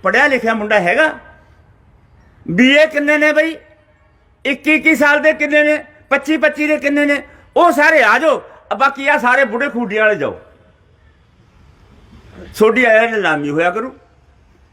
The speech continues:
ਐ ਤੁਹਾਡੀ ਬੋਲੀ ਹੋਇਆ ਕਰੂ। ਅਨਾਜ ਉਹਨਾਂ ਕੋਲੇ ਹੋਊਗਾ, ਦੁੱਧ ਉਹਨਾਂ ਕੋਲੇ ਹੋਊ, ਸਬਜ਼ੀਆਂ ਉਹਨਾਂ ਕੋਲੇ ਹੋਣਗੀਆਂ, ਸਾਗ ਉਹਨਾਂ ਕੋਲੇ ਹੋਊਗਾ,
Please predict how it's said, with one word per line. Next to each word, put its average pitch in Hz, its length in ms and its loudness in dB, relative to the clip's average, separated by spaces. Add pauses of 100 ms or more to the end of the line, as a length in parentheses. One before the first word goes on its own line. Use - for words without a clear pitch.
(120)
ਐ 208 240 2
ਤੁਹਾਡੀ 202 240 -4
ਬੋਲੀ 107 320 -10
ਹੋਇਆ 87 140 -14
ਕਰੂ। - 140 -20 (2250)
ਅਨਾਜ 254 400 2
ਉਹਨਾਂ 330 220 0
ਕੋਲੇ 330 220 4
ਹੋਊਗਾ, 320 340 2 (1000)
ਦੁੱਧ 247 360 -2
ਉਹਨਾਂ 330 280 2
ਕੋਲੇ 330 220 2
ਹੋਊ, 320 400 -2 (580)
ਸਬਜ਼ੀਆਂ 262 500 0
ਉਹਨਾਂ 330 280 2
ਕੋਲੇ 330 240 2
ਹੋਣਗੀਆਂ, 320 560 0 (500)
ਸਾਗ 285 400 2
ਉਹਨਾਂ 339 260 2
ਕੋਲੇ 330 240 2
ਹੋਊਗਾ, 320 440 0